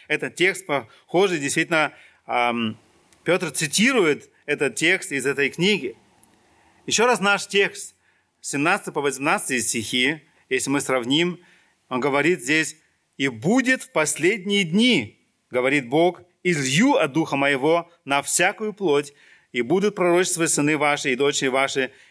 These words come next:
и юноши ваши будут видеть видения, и старцы ваши сновидения вразумляемы будут.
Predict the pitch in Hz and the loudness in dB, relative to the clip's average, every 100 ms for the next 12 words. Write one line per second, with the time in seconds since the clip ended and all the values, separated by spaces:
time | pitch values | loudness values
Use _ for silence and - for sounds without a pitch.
0 | - 101 156 180 165 117 151 147 139 135 | -8 -2 2 2 0 0 0 0 -2 -2
1 | 127 135 147 131 131 127 156 156 151 143 | 0 0 -2 -2 -2 0 0 2 0 -2
2 | - - _ 139 - 202 233 190 180 196 | -10 -20 _ -12 -2 0 0 0 0 0
3 | 190 180 170 147 175 185 175 160 - 127 | -2 -2 -2 0 0 2 0 0 -4 -4
4 | 127 131 143 139 135 147 147 151 | -2 0 0 -2 -4 -4 -4 -6